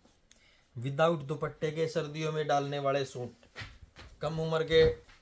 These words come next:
डालना चाहो तो कम उम्र की लेडीज भी डाल सकती हैं जी, ज़्यादा उम्र की डालना चाहो तो ज़्यादा उम्र की भी डाल सकती हैं। ये देखो जी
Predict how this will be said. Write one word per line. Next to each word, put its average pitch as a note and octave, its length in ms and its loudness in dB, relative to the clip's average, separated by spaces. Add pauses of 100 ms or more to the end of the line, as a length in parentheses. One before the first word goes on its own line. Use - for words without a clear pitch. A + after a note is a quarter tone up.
(440)
डालना D3+ 340 0
चाहो D#3 280 2
तो C#3 120 -8
कम C#3 200 -4
उम्र C#3 240 -2
की C#3+ 140 -10
लेडीज C3+ 320 -6
भी C#3 100 -8
डाल C#3 200 4
सकती D3 320 -8
हैं D#3 120 -2
जी, D#3+ 120 -6
ज़्यादा D3+ 320 2
उम्र C#3+ 200 -6
की C#3 120 -10
डालना C#3 300 0
चाहो C#3+ 200 -4
तो D#3 120 -10
ज़्यादा B2 280 -2
उम्र A2+ 200 -6
की A2 100 -12
भी G#2+ 100 -10
डाल G#2+ 200 -8
सकती A2 320 -16
हैं। A2 180 -14
ये A#2 160 -8
देखो G2 300 -14
जी F#2 180 -16